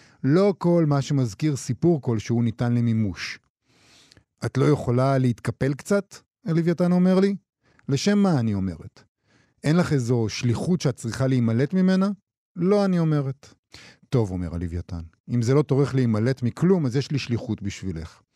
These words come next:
את יודעת שהימים הולכים ונעשים מזוהמים. יותר ויותר קשה לנו, הלוויתנים, לחיות במים עכורים. לפי רוח הזמן, את צריכה לארגן לי מים נקיים. אם לא היית כבד כל כך,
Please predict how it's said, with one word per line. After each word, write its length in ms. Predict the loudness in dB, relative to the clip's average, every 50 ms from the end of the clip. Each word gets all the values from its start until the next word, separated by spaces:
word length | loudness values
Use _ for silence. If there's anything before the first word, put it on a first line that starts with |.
| _ _ _ _ _ -10 -6
את 100 | -4 -4
יודעת 360 | -2 -2 0 0 0 0 0
שהימים 440 | 0 0 0 0 2 2 2 2 2
הולכים 320 | 2 0 -2 -2 -2 -2
ונעשים 480 | 0 -2 -2 -2 -4 -4 -2 -2 0 0
מזוהמים. 680 | 0 0 -2 -2 -2 0 0 0 0 0 0 -2 -4 -6 -10 _ _ -20 -20 -20 -20 -12 _ -4
יותר 320 | -4 0 2 2 2 4 2
ויותר 260 | 2 2 2 0 0
קשה 280 | 0 -2 -2 0 0 0
לנו, 260 | 2 2 0 0 0
הלוויתנים, 600 | 0 -2 -2 -2 -4 -2 -2 0 0 0 2 0
לחיות 300 | 0 -2 -2 -2 -4 -2
במים 480 | -2 -2 -2 0 0 0 0 -2 -2 -4
עכורים. 560 | -6 -8 -6 -4 -2 -2 -2 -2 -2 -4 -8 -12 _ _ _ _ _ _ _ _ -6
לפי 280 | -6 -4 0 2 2 2
רוח 340 | 4 2 2 0 0 0
הזמן, 500 | -2 0 2 2 4 4 4 2 2 0 -2 -4 _ _ _ _ _ _ _ -2
את 140 | -2 -2 -2
צריכה 420 | -4 -6 -6 -6 -4 -2 -2 0
לארגן 480 | 0 0 0 -2 -2 -2 0 0 0 2 2
לי 300 | 2 2 2 2 0 -2 -6 _ _ _ -6
מים 300 | -4 -2 -2 -2 -2 -2
נקיים. 440 | -4 -4 -6 -8 -8 -8 -8 -8 -12 -16 _ _ _ _ _ _ _ _ _ _ _ _ -8 -4 -2
אם 100 | 0 2
לא 60 | 2
היית 200 | 2 0 -2 -4
כבד 480 | -4 -4 -4 -2 0 0 0 0 0
כל 160 | -2 -4 -4 -4
כך, 440 | -6 -8 -10 -10 -12 -14 -14 -16 -18